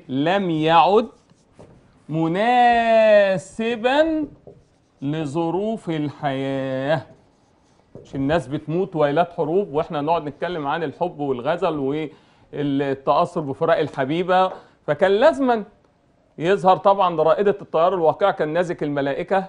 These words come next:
شاعرة عراقية مشهورة، فكده يبقى عرفنا تراجع امتى. طيب عشان الوقت كده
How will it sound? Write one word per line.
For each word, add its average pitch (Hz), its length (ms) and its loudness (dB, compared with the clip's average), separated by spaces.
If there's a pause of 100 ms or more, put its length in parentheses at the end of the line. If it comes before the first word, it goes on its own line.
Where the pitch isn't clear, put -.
شاعرة 147 380 0
عراقية 143 600 0 (200)
مشهورة، 156 520 -4 (560)
فكده 170 320 0
يبقى 156 320 2
عرفنا 233 460 0 (320)
تراجع 175 480 6
امتى. 127 260 -6 (760)
طيب 143 360 -2 (300)
عشان 170 400 0
الوقت 202 340 2
كده 240 360 2